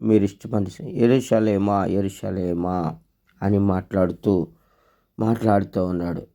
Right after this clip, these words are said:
ఈరోజు మనతోని దేవుడు మాట్లాడుతూ ఉన్నాడు, మాట్లాడుతున్నాడు. "ఇదిగో, మీ ఇల్లు మీకు పాడుగా విడవబడుచున్నది." మీ ఇల్లు మీకు పాడుగా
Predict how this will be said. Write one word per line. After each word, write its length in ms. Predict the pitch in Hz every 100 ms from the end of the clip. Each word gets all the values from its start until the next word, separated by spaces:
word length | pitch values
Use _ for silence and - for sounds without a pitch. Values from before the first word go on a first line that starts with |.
| -
ఈరోజు 300 | 127 127 143
మనతోని 640 | 127 123 117 117 120 113
దేవుడు 480 | 101 113 104 104 90 - _ _ _ _
మాట్లాడుతూ 760 | 104 107 113 110 104 95 107 104
ఉన్నాడు, 380 | 101 98 95 82 - _ _ _ _ _ _ _ _ _ _ _ _
మాట్లాడుతున్నాడు. 600 | 107 107 104 101 - 104
"ఇదిగో, 460 | 101 113 113 113 - _ _
మీ 220 | - 110 117
ఇల్లు 680 | 104 110 135 147 156 120 - _ _
మీకు 560 | 101 104 104 - 98 98 _ _ _ _
పాడుగా 720 | 98 95 107 117 110 110 110 - _ _ _ -
విడవబడుచున్నది." 2500 | 113 107 101 101 101 - _ _ _ _ _ _ _ _ _ - 110 104 87 - 98 87 82 85 - - -
మీ 120 | 120
ఇల్లు 420 | 120 123 113 113
మీకు 380 | 110 110 - 98 -
పాడుగా 680 | 104 107 110 113 110 104 98